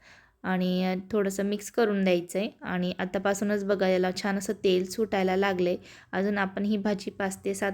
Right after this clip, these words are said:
मिनटं छान असं, अ, शिजवून घेणार आहोत. आता याच्यामध्ये चवीनुसार मीठ टाकायचं आहे. आधीसुद्धा आपण मेथीच्या भाजीत थोडंसं मीठ टाकलं होतं, अ,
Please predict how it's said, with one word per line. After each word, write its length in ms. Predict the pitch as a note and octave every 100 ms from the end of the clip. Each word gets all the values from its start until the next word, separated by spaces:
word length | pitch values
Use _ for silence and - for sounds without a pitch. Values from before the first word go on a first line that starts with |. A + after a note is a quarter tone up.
| G3+
मिनटं 320 | G3 F3+ G3 G3
छान 200 | G#3 G3
असं, 280 | F#3+ F#3+ A3+ - - - - -
अ, 200 | G3+ G3
शिजवून 440 | - A3+ G3 A3
घेणार 280 | A3+ G#3 F3+
आहोत. 220 | E3+ F#3 A#3+ - - _ _ -
आता 160 | F#3
याच्यामध्ये 400 | F#3 F#3 G#3 G#3
चवीनुसार 680 | G#3+ G#3+ G3 G#3+ A3 A#3 G#3+
मीठ 200 | G#3 G#3 G#3
टाकायचं 460 | A3 G3 E3+ E3+ F3+
आहे. 100 | F3
आधीसुद्धा 520 | F#3 F#3 G3+ A3 G3+ G#3+
आपण 220 | G#3 G#3+
मेथीच्या 480 | G#3+ G3 A3+ A3 A3
भाजीत 280 | G#3 G3 F#3+
थोडंसं 360 | A3 G3 G3 G3+
मीठ 200 | G3 G3 -
टाकलं 340 | G3 F#3+ F#3+
होतं, 320 | A3 G#3+ F#3 F#3 - - - - _ G3+
अ, 300 | F#3+ F#3+